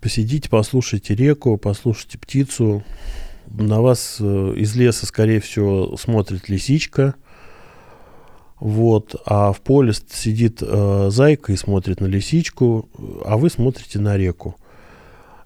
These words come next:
И такая тут тишина хорошая и красивая, что, э, к месту будет вспомнить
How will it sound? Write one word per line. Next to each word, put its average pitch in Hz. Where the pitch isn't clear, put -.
И 117
такая 135
тут 120
тишина 147
хорошая 120
и 110
красивая, 101
что, 107
э, 101
к -
месту 127
будет 123
вспомнить 120